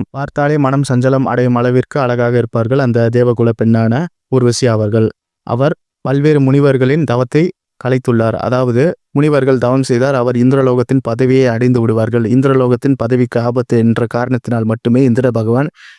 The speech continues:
இவ்வாறு தேவகுல பெண்களை முனிவர்களிடம் அனுப்பி வைத்து அவர்களின் தவ வாழ்வை கலைத்து விடுவார். மேலும் அந்த சக்தியையும் இழந்து விடுவார்கள் முனிவர்கள்.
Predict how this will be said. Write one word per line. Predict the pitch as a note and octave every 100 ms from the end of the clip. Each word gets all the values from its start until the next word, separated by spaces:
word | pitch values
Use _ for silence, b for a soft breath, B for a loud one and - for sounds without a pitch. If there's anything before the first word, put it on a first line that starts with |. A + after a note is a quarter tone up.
| B
இவ்வாறு | C#3 D3 C#3+
தேவகுல | C#3 C#3+ C3+ B2+
பெண்களை | A#2+ B2 A#2+ C3 D3+
முனிவர்களிடம் | B2+ C3+ C3+ A#2+ A#2+ B2 A#2+
அனுப்பி | B2 B2
வைத்து | A#2 A2+ C#3+
அவர்களின் | A#2+ A#2 B2 A#2
தவ | A#2+
வாழ்வை | B2+ A#2+ A2+ C#3 E3 b b b
கலைத்து | - C3 -
விடுவார். | B2+ A2+ A#2 A#2 -
மேலும் | C3 C#3+ B2+
அந்த | B2
சக்தியையும் | A#2 A#2+ - B2+ C3 D#3+ -
இழந்து | B2 B2+ B2
விடுவார்கள் | A2 A2 G#2+ B2+ D3
முனிவர்கள். | C3+ A#2 A2 A2